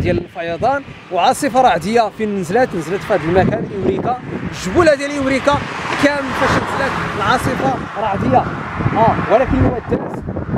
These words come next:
نتمنى ان شاء الله يكون خير، نتمنى تشتركوا في القناه ديالي،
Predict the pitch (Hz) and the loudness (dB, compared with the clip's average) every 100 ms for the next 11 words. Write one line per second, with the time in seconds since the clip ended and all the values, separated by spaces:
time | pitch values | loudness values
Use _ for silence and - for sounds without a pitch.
0 | - - - - - 233 269 262 254 247 | -6 -10 -14 -14 -12 -2 0 0 -2 -2
1 | 240 240 220 240 277 - - - - - | -2 0 2 4 4 2 0 -2 -4 -4
2 | - - - - - - - 190 254 269 | -2 -2 -2 -4 -8 -10 -10 0 4 4
3 | 254 - - 247 240 226 - 233 226 180 | 4 0 -4 -2 -4 -4 -2 -2 0 2
4 | 214 226 277 | 2 2 -2